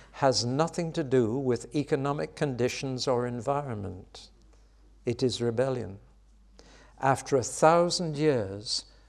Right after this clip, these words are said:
of peace and health and prosperity under Christ, the people still want rid of him.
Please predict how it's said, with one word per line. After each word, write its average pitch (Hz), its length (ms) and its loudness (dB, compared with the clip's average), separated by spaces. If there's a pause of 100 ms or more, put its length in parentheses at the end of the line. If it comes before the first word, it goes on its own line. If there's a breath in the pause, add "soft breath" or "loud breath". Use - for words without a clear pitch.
(420 soft breath)
of 110 220 -10
peace - 680 -2 (440)
and 107 180 -8
health - 680 -2 (360)
and 117 240 -6
prosperity 117 1000 -2 (680)
under 120 300 -2
Christ, - 840 -6 (520)
the - 100 -2
people 131 460 -4
still 139 520 0
want 127 300 -4
rid 123 220 -4
of 104 80 -6
him. 101 240 -12